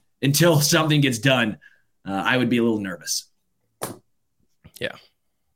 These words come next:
Speaker 1: I also want this deal to go through just because I do think it would be hilarious if they start off one and two,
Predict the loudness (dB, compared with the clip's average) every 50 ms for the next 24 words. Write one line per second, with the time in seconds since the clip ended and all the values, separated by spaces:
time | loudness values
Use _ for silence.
0 | _ _ _ _ _ _ _ _ _ _ -2 0 2 2 2 2 2 2 0 0
1 | 0 -2 -2 -2 0 0 0 2 0 0 -2 0 0 0 0 0 -2 -4 -2 0
2 | 0 0 0 -2 -4 -8 -6 -4 -2 -2 -2 0 0 0 0 0 0 -2 -2 -2
3 | -2 -2 -2 -2 0 0 0 0 0 0 0 0 0 -2 -2 -2 0 0 0 0
4 | 0 0 -2 -4 -4 -4 -6 -6 -8 -8 -12 _ -20 -20 _ _ _ _ _ _
5 | _ _ _ _ -14 -6 -2 0 2 2 2 2 2 2 2 0 0 0 0 2
6 | 0 0 0 2 2 4 4 4 4 2 0 -4 -8